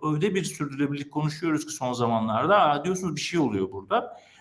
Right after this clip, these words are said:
Ve nereye bağlanıyor? Genç yeni neslin işte bu tüketiciler olarak ele aldığımız için sürdürülebilirliğe önem veren işletmelere yöneleceğini konuşuyoruz. Peki ben sizin sürdürülebilirliğe önem verdiğinizi nereden bileceğim?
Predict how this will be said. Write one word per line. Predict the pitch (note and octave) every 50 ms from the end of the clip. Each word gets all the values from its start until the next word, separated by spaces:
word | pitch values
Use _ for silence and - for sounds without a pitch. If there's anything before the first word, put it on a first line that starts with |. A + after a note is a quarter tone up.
| - _ _
Ve | D3+ G3
nereye | A3 A#3+ B3+ C4 B3 A3 F3
bağlanıyor? | E3 C#3+ C3+ C3+ C#3 D#3 G#3+ -
Genç | G3 F3 F#3 G3+ B3 B3 - - -
yeni | C#3+ D3+ E3+ G3+ G3+ F3+
neslin | C#3+ A#2+ A2+ - - - G#3+ B3 B3 - - _ _ _ _ _ _ _
işte | D#3 D3 - - D#3+ D#3+
bu | E3 E3 E3 E3 - - - _ _ _ _ _ _ _ - - -
tüketiciler | - - D#3+ D3+ C#3+ D#3 D3+ D#3 E3 E3 D#3+ C#3+ B2+ C3 C3 - - C#3 B2+ C#3 D#3
olarak | C#3+ B2 G#2+ G#2 G#2+ - A2+
ele | A#2 A#2 A#2
aldığımız | A2+ A2+ A2+ A#2 A#2+ G#2+ G#2 -
için | - -
sürdürülebilirliğe | - - E3+ D#3 D3+ D3 D3+ C3+ C#3 C3 C3 A#2 A#2 C3
önem | C#3+ D#3+ E3+ E3+ D#3+ C#3 A#2+
veren | G#2+ G#2 G#2+
işletmelere | - D#3+ - - - D3 - - - A2+ A#2+ E3 A#3 A3
yöneleceğini | F#3+ F#3 F3+ F3 E3+ D#3 C#3+ D3 D3+ C3 A#2+ -
konuşuyoruz. | - A2+ G2 G2 G2+ - G#2 - - _
Peki | F3+ E3+ F#3+ F3+
ben | F3+ F3+
sizin | F3+ F3+ F3+ F3+ F3+
sürdürülebilirliğe | - F3+ E3 E3 E3+ F3 F3 F3 F3 E3+ D#3+
önem | E3 E3+ F3 F3 E3+
verdiğinizi | D#3 C3+ C3+ F3 G#3 A#3+
nereden | B3 A3+ G3+ D#3+ - B2+ A2+ G#2+ F#2
bileceğim? | F2+ F#2 F2+ - - -